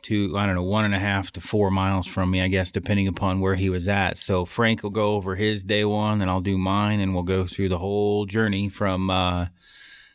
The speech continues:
day one until, um, I guess, day twelve.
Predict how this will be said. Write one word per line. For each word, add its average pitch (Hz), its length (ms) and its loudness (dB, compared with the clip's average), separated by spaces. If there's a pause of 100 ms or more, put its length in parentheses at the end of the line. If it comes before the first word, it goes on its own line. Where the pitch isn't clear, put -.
(160)
day 107 200 0
one 104 420 0
until, 95 600 0
um, 87 560 0 (500)
I 101 100 -4
guess, 101 260 2
day 95 460 0
twelve. 104 680 -4